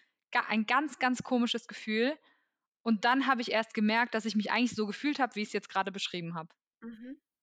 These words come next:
Speaker 1: Und ich habe auch
Speaker 2: Ja.
Speaker 1: mit niemandem drüber geredet. Ich habe gesagt, ich habe das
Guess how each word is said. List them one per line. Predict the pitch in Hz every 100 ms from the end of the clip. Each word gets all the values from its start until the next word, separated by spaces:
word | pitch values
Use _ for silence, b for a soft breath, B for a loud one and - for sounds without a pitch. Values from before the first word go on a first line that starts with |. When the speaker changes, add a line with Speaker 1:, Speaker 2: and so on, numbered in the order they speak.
| _ _ _ _ _ _ _ _ _ _ _ _ _ _ _ _ _ _ 226
Speaker 1:
Und | 220
ich | 254
habe | 240
auch | 240
Speaker 2:
Ja. |
Speaker 1:
mit | 240
niemandem | 262 311 302 294
drüber | 277 269
geredet. | 269 240 208 185 - - b b b
Ich | 196 240
habe | 226
gesagt, | 226 196 208 277 - -
ich | 214
habe | 190
das | 196 -